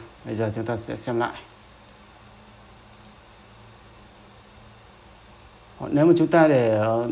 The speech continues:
như thế thì nó sẽ chuyển động, ờ, cái phần, ờ, cái phần này chúng ta sẽ giảm thêm một chút nữa. Chúng ta sẽ giảm nó là khoảng hai giây thôi. Một giây đi.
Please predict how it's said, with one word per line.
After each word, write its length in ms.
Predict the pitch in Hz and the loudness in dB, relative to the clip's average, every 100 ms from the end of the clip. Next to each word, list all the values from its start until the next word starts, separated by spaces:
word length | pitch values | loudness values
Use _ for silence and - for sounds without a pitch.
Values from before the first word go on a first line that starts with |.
| 117 | -4
như 100 | 139 | -2
thế 140 | 143 | 0
thì 120 | 160 | 2
nó 160 | 131 131 | 0 0
sẽ 220 | 160 151 151 | -2 -4 -4
chuyển 160 | 123 | -2
động, 280 | 110 110 107 | -2 -2 -4
ờ, 80 | 104 - - - - - - - - - - - | -4 -8 -20 -20 -20 -20 -20 -20 -20 -20 -20 -16
cái 120 | 113 | -8
phần, 200 | 123 113 | -4 -2
ờ, 80 | 104 - - - - - - - - - - - - - - - | -4 -8 -20 -20 -20 -20 -20 -20 -20 -20 -20 -20 -20 -20 -20 -18
cái 100 | 120 | -14
phần 200 | 127 113 | -6 -4
này 160 | 113 107 | -4 -4
chúng 120 | 113 | -6
ta 100 | 123 | -8
sẽ 160 | - 131 | -8 -6
giảm 200 | 120 107 | -6 -6
thêm 180 | 95 131 | -4 -2
một 80 | 117 | -2
chút 140 | - 143 | -4 -4
nữa. 180 | 139 - - - - - - - - - - - - - - - - - - - - - - - - - - - - | -4 -6 -12 -20 -20 -20 -20 -20 -20 -20 -20 -20 -20 -20 -20 -20 -20 -20 -20 -20 -20 -20 -20 -20 -20 -20 -20 -20 -12
Chúng 80 | |
ta 80 | 131 | -8
sẽ 200 | 117 143 | -6 -6
giảm 300 | 127 123 101 | -2 -2 -2
nó 140 | 107 117 | -4 -2
là 140 | 127 113 | -4 -6
khoảng 140 | 104 | -10
hai 180 | 101 127 | -6 -2
giây 180 | 135 131 | -2 0
thôi. 140 | 135 131 - - - - - - - - - - - - | -2 -4 -14 -20 -20 -20 -20 -20 -20 -20 -20 -20 -20 -12
Một 120 | 120 | -8
giây 200 | 107 135 | -2 -2
đi. 140 | 127 | 0